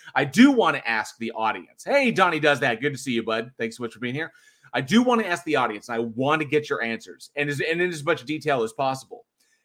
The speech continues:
Being that this is one of the first more extreme in,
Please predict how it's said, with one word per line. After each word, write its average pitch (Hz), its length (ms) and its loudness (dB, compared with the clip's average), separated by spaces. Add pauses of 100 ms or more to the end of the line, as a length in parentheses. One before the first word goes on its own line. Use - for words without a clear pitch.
(880)
Being 185 640 0 (100)
that 135 220 0
this 175 180 0
is 170 160 -6
one 160 320 0
of 143 160 0
the 135 380 0
first 220 560 2
more 165 260 4
extreme 170 840 -6
in, 147 140 -4